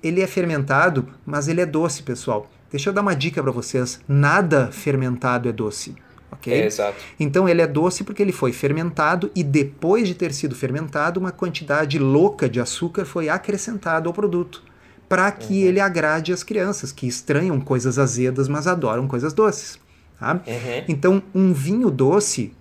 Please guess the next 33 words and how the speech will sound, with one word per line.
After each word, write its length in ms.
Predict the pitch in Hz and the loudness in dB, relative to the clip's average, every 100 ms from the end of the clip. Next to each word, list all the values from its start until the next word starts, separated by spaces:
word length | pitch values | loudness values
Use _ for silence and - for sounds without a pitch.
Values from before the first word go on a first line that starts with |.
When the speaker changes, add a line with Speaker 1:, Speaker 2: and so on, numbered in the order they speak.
| _ | _
Speaker 1:
o 40 | |
que 80 | - | -8
que 100 | - | -2
é 40 | 240 | 0
um 80 | 185 | 2
vinho 280 | 170 190 | 2 0
doce? 380 | 139 131 120 - - - - - | 2 2 0 -4 -12 -20 -20 -14
Vinho 320 | 139 180 220 | -4 0 2
nunca 380 | 202 180 233 240 | 4 4 2 0
vai 140 | 180 147 | -2 0
ser 140 | 156 | -2
doce, 400 | 123 123 120 135 | 2 0 0 -8
pessoal. 340 | 107 - - | -14 -12 -12
Por 180 | 117 139 | -6 -4
Speaker 2:
Uhum. 60 | 139 | 2
Speaker 1:
quê? 140 | 151 | 2
Porque 500 | 139 147 139 185 190 | 2 -4 -4 -4 -2
ele, 180 | 180 165 156 | -2 -2 -4
ah, 200 | 139 123 | -6 -6
suco 280 | - 135 127 | -6 -4 -4
de 120 | 117 | -2
uva 220 | 165 262 | 0 0
é 20 | 208 | 2
doce, 380 | 143 117 - | 2 0 -4
mas 160 | 107 107 | -8 -4
aí 160 | 117 131 | 0 0
aquilo 240 | 139 165 | 0 0
é 60 | 139 | -2
fermentado, 800 | - 127 143 165 139 160 185 120 | 0 -2 0 0 2 2 2 -2
o 40 | |
açúcar 420 | 117 - 139 190 151 | -4 -6 -4 -4 -2
virou 300 | 120 127 151 | 0 0 2
álcool, 500 | 147 196 - 123 | 2 0 0 -4